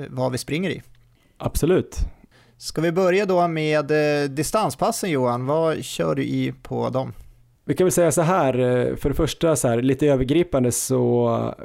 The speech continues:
Speaker 2: förra säsongen då så märkte jag att jag verkligen gillade att ha typ tre par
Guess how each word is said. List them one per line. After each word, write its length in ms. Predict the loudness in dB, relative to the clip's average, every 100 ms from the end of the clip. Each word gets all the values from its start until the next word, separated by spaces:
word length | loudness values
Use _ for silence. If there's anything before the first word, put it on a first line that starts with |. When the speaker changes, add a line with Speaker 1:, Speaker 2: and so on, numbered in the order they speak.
| -18
Speaker 2:
förra 420 | -8 -2 2 2
säsongen 600 | 2 0 2 0 2 2
då 400 | 2 2 2 0
så 260 | -2 -2 0
märkte 380 | 0 0 -2 -2
jag 200 | 0 -2
att 160 | -2
jag 140 | -2 0
verkligen 300 | 0 2 2
gillade 360 | 2 2 2
att 120 | 0 0
ha 400 | 2 2 0 -2
typ 220 | -4 -4 -8 -20 -6
tre 280 | 2 2 4
par 480 | 2 2 2 0